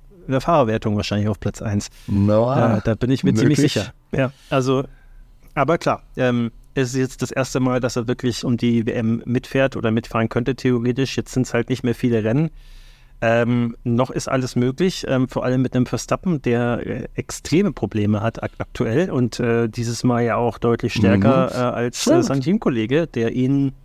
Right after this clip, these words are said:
Speaker 1: ja, man muss schon fast sagen, deklassiert hat, äh, im Vergleich zu, äh, ja,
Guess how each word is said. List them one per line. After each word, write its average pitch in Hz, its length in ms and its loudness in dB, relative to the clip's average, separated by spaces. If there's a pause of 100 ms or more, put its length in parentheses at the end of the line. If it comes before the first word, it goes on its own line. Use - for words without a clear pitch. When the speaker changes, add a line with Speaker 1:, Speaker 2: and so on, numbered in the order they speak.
(340)
Speaker 1:
ja, 117 220 4 (440)
man 123 260 2
muss 123 200 0
schon 127 160 0
fast - 340 -6
sagen, 127 320 0
deklassiert 127 640 -4
hat, - 220 -6 (540)
äh, 123 180 2
im 127 100 -2
Vergleich 123 480 0
zu, 135 480 0 (480)
äh, 127 40 -2 (580)
ja, 123 160 4